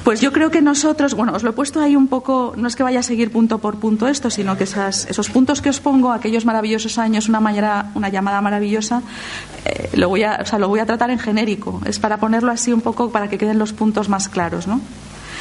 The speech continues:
¿Cómo mira a Dios esos maravillosos años? Me preguntaba yo, ¿y cómo miraría a Dios esos maravillosos años? Pues yo creo que Dios se detiene más en aquella maravillosa llamada.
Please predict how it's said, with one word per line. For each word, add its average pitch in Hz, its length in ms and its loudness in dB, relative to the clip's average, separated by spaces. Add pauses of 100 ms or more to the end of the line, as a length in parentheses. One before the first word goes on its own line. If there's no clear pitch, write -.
(1040)
¿Cómo 302 260 4
mira 320 360 4
a 302 40 2
Dios 302 300 2
esos 285 360 0
maravillosos 254 680 2
años? 233 480 2
Me 185 100 0
preguntaba 208 480 0
yo, 196 160 2
¿y 208 100 -2
cómo 359 340 2
miraría 240 540 4
a 202 40 2
Dios 208 260 2
esos 208 220 0
maravillosos 190 640 0
años? - 420 -4 (1400)
Pues 226 140 4
yo 269 100 2
creo 285 160 2
que 277 100 4
Dios 247 220 4
se 247 120 0
detiene 220 420 2
más 202 580 0 (440)
en 214 140 2
aquella 208 380 2
maravillosa 196 560 0
llamada. 180 480 2